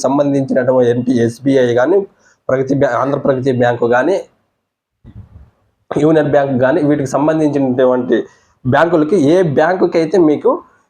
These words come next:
ఎన్పీసీఐ లింక్ అనేది ఉంటుందో, ఖచ్చితంగా ఎన్పీసీఐ లింక్ మీకు ఎన్ని అకౌంట్స్ ఉన్నప్పటికీ, ఎన్పీసీఐ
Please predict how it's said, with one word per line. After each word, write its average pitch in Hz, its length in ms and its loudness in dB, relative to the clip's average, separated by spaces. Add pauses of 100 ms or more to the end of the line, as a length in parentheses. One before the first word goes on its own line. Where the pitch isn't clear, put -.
(120)
ఎన్పీసీఐ 202 760 2 (140)
లింక్ 170 220 0 (100)
అనేది 143 260 2 (100)
ఉంటుందో, 127 400 0 (400)
ఖచ్చితంగా 202 520 -2 (140)
ఎన్పీసీఐ 175 640 2 (100)
లింక్ 151 200 0 (120)
మీకు 139 240 0
ఎన్ని 165 220 4 (100)
అకౌంట్స్ 151 460 -2
ఉన్నప్పటికీ, 123 640 0 (520)
ఎన్పీసీఐ 190 680 2